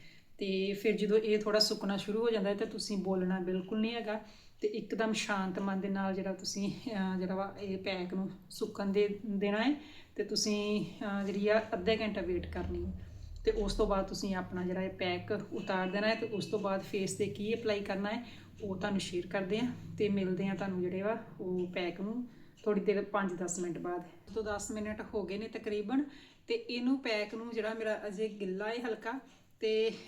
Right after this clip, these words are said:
ਇਹਨੂੰ ਤੁਸੀਂ ਜਿਹੜਾ ਵਾ ਹਲਕੇ ਹਲਕੇ ਹੱਥਾਂ ਦੇ ਨਾਲ ਤੁਸੀਂ ਇਹਦੀ ਮਸਾਜ ਕਰਨੀ ਹੈ। ਜੇ, ਜਿਸ ਤਰ੍ਹਾਂ ਮੈਂ ਹੁਣ ਕੱਪੜੇ ਜਿਹੜੇ ਆ ਉਹ ਨਵੇਂ ਪਾਏ ਹੋਏ ਨੇ ਤੇ ਤੁਸੀਂ ਜਦੋਂ ਉਦੋਂ ਯੂਜ਼ ਕਰਨਾ ਹੈ ਜਦੋਂ ਤੁਸੀਂ,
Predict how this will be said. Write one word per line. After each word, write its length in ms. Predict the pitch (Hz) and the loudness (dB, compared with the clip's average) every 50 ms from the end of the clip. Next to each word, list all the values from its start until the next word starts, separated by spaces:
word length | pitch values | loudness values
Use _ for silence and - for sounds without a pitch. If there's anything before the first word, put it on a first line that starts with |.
| - | -6
ਇਹਨੂੰ 180 | - 240 247 262 | 0 2 2 2
ਤੁਸੀਂ 300 | 262 262 - - 240 226 | 2 0 -2 -4 -2 0
ਜਿਹੜਾ 180 | 220 208 214 214 | 0 2 2 0
ਵਾ 160 | 226 240 233 - - - - - - | 0 -4 -6 -8 -12 -16 -8 -4 -2
ਹਲਕੇ 320 | 240 226 - - - 247 247 | -2 -2 -4 -4 -2 0 0
ਹਲਕੇ 300 | 247 247 240 240 233 226 | 0 0 0 -2 -4 -4
ਹੱਥਾਂ 320 | 226 233 - - - 208 | -4 -6 -8 -8 -6 -4
ਦੇ 80 | 196 190 | -4 -4
ਨਾਲ 240 | 190 196 190 190 | -4 -4 -4 -6
ਤੁਸੀਂ 280 | 185 220 208 - - 214 | -6 -8 -10 -8 -4 -4
ਇਹਦੀ 180 | 214 190 214 220 | -4 -4 -4 -6
ਮਸਾਜ 500 | 220 220 214 - - 202 185 180 180 - - | -6 -8 -8 -6 -4 -4 -2 -4 -4 -6 -6
ਕਰਨੀ 260 | 214 202 202 214 220 | -6 -6 -4 -2 0
ਹੈ। 140 | 247 277 294 - - - - - - - - - - - - - - - - - - - - - - - - - - - - - - - - - - - - - - | 0 0 0 -2 -8 -18 -20 -20 -20 -20 -20 -20 -20 -20 -20 -20 -20 -20 -20 -20 -20 -20 -20 -20 -20 -20 -20 -20 -20 -20 -20 -20 -20 -20 -20 -20 -20 -20 -14 -8 -6
ਜੇ, 260 | 247 240 233 226 226 220 214 214 214 214 214 214 214 - - - | -6 -4 -2 -2 0 0 0 0 0 -2 -2 -4 -4 -6 -10 -12
ਜਿਸ 140 | 214 214 214 | -10 -10 -8
ਤਰ੍ਹਾਂ 180 | - 214 220 214 | -6 -6 -4 -2
ਮੈਂ 240 | 214 214 214 214 | -2 -2 -2 -4
ਹੁਣ 160 | 214 220 220 214 | -4 -6 -8 -6
ਕੱਪੜੇ 440 | 214 214 202 - - 220 226 226 | -8 -8 -8 -4 -2 -2 0 0
ਜਿਹੜੇ 220 | 214 214 214 208 214 | 0 0 0 -2 0
ਆ 120 | 220 214 | -2 -2
ਉਹ 180 | 208 208 202 208 | -4 -6 -8 -8
ਨਵੇਂ 280 | 202 202 196 196 208 | -6 -6 -6 -6 -4
ਪਾਏ 220 | 208 214 208 196 202 | -4 -4 -4 -4 -2
ਹੋਏ 180 | 214 226 226 | -2 -2 -2
ਨੇ 260 | 214 214 220 247 269 254 - - - - - - - _ _ | -2 -4 -2 -4 -4 -4 -6 -14 -20 -20 -20 -20 -20 _ _
ਤੇ 480 | - 220 214 208 214 214 220 220 220 214 - - 254 - - - | -4 0 2 2 4 4 4 4 2 2 0 -4 -10 -14 -14 -10
ਤੁਸੀਂ 280 | - 254 - - 240 226 | -6 -4 -2 -2 0 0
ਜਦੋਂ 240 | 233 220 226 233 220 | 0 2 2 0 0
ਉਦੋਂ 540 | 220 226 214 208 226 226 233 233 233 226 214 - 262 233 | -2 -2 0 0 0 0 -2 -6 -6 -8 -6 -6 -6 -4
ਯੂਜ਼ 240 | 202 220 214 208 - | -4 -4 -4 -4 -2
ਕਰਨਾ 220 | 233 220 214 214 | 0 0 0 0
ਹੈ 60 | 226 | -2
ਜਦੋਂ 180 | 226 226 220 214 | -2 -2 -4 -4
ਤੁਸੀਂ, 420 | 214 - - - 220 220 220 220 | -4 -8 -10 -8 -8 -6 -6 -8